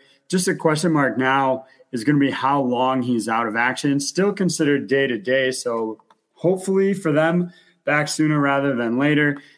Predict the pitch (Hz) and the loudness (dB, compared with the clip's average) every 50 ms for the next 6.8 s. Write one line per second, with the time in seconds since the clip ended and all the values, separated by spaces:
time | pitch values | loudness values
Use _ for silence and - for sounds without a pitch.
0 | _ _ - 156 156 214 - 214 214 - 180 185 180 196 196 190 185 180 190 196 | _ _ -4 -2 0 2 2 2 2 2 0 0 2 2 2 2 2 2 2 2
1 | 190 156 143 165 165 165 165 156 170 147 139 147 151 151 156 156 156 156 147 - | 2 2 2 2 2 2 2 2 0 0 0 0 0 0 2 2 0 0 0 -2
2 | - - - 139 127 123 113 110 104 104 101 101 - - - 143 127 120 113 113 | -4 -4 -4 -4 -2 -2 -4 -4 -4 -6 -6 -8 -10 -8 -6 -4 -2 -2 0 0
3 | 143 143 143 160 143 123 139 131 - - 139 139 139 139 135 135 131 127 - - | 0 0 2 0 0 2 0 0 0 0 0 0 0 0 0 0 -2 -4 -6 -8
4 | - 127 123 - - - - - - 117 117 110 107 123 131 131 131 131 - - | -8 -6 -6 -6 -8 -10 -14 -16 -12 -12 -10 -4 -2 0 0 0 0 -2 -2 -2
5 | 135 127 120 117 110 107 - - - 135 120 110 127 131 131 127 127 120 - 131 | 0 0 0 0 -2 -4 -6 -6 -6 -6 -4 -2 -2 0 0 0 -2 -2 -2 -2
6 | 127 120 120 117 117 - - 123 120 113 104 101 95 98 98 | -2 -2 -2 -2 -4 -6 -8 -10 -10 -10 -8 -8 -8 -10 -10